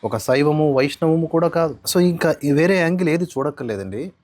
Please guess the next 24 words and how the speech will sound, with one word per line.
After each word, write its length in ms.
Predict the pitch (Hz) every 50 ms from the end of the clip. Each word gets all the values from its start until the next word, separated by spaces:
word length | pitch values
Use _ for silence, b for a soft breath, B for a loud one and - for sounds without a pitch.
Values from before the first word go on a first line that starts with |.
| _
ఎవరైతే 340 | 107 104 104 135 160 160 180
దాడి 240 | 151 139 135 139 143
చేశాడో 480 | 139 139 127 - 131 123 127 156 165 -
అతడు 260 | 113 113 - 170 170
ఒక 160 | 165 147 - 123
విపరీతమైనటువంటి 960 | 113 107 113 - - 175 180 190 180 185 175 160 151 147 - 139 139 147 151
పోకడ 420 | - - 113 117 - 123 113 110
కలిగినటువంటి 520 | 110 104 107 107 104 101 98 104 101 98 101
వ్యక్తి. 360 | 101 104 - _ - 170 - -
భగవద్గీతలో 640 | 110 107 110 107 113 117 120 113 101 117 113 110 107
రెండు 180 | 107 107 101 98
శ్లోకాలు, 500 | 95 - 107 107 104 - 110 107 123 - - _ 117
ఐపీసీలో 440 | 113 101 - 113 107 - 113 107
కొన్ని 200 | 104 - 104 107
సెక్షన్లు 420 | 104 - 113 110 - - 117 113 107
పట్టుకొని 400 | 107 104 90 - _ 110 123 165 B B B B B B B B B B B B B B B B B B B B
రామరాజ్యం 580 | 120 113 113 113 113 110 110 107 104 107 113 104
పేరిట 340 | 98 107 107 110 110 - 160
ఏదేదో 460 | 165 123 113 117 139 160 165 190 196 - -
చేశాడు. 380 | 147 135 - 135 110 107 123 - - - - - - -
దానివల్ల 440 | 123 127 127 123 117 117 120 135 135
జరిగినటువంటి 480 | 123 117 117 117 110 107 113 131 175
పరిణామాలు 480 | - - 110 107 107 107 101 101 95 95
ఇవి. 140 | 98 -